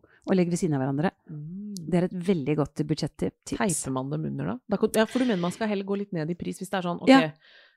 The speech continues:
Speaker 2: et litt rimeligere teppe, bare
Speaker 1: Ja,
Speaker 2: det blir
Speaker 1: hvis ikke
Speaker 2: stort
Speaker 1: du har
Speaker 2: nok.
Speaker 1: råd til et sånn kjempestort custom made, så
Speaker 2: Mm.
Speaker 1: går du heller, altså finner du et, eh, som er, eh, for ofte det, det er jo det som er med de billige tingene, at de har kanskje ikke akkurat det formatet du trenger, eller akkurat den
Speaker 2: Mm.
Speaker 1: størrelsen.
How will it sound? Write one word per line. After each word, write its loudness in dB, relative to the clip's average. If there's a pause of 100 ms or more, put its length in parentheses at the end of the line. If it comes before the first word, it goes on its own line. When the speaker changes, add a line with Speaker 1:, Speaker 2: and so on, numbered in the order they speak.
(440)
Speaker 2:
et -8
litt -6
rimeligere -2
teppe, -8
bare 6
Speaker 1:
Ja, 12
Speaker 2:
det 6
blir 10
Speaker 1:
hvis 4
ikke 8
Speaker 2:
stort 8
Speaker 1:
du 10
har 12
Speaker 2:
nok. 10
Speaker 1:
råd 6
til 6
et 0
sånn 2
kjempestort -2
custom -4
made, 4
så -4
Speaker 2:
Mm. -2
Speaker 1:
går 6
du 4
heller, 6
altså 0
finner 0
du 6
et, 2
eh, 6
som 4
er, 4
eh, 4 (300)
for 0
ofte 0
det, 6
det 2
er 8
jo 8
det 4
som 0
er 4
med 0
de 4
billige 2
tingene, 2
at 0
de 4
har 0
kanskje -2
ikke 0
akkurat -2
det 2
formatet 0
du 2
trenger, 2
eller 4
akkurat 2
den 4
Speaker 2:
Mm. 0
Speaker 1:
størrelsen. 2